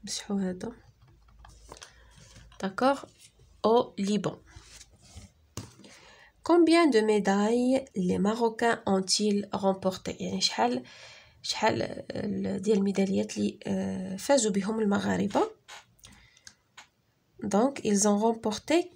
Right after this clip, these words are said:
quatre médailles. Trois, euh, médailles d'or et une médaille d'argent. Les Marocains ont remporté quatre médailles. أربع ميداليات.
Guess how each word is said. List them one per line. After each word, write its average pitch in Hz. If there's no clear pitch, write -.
quatre 339
médailles. 190
Trois, -
euh, 190
médailles 185
d'or 269
et 202
une 285
médaille 214
d'argent. 190
Les 202
Marocains 240
ont 190
remporté 233
quatre -
médailles. 202
أربع 196
ميداليات. 180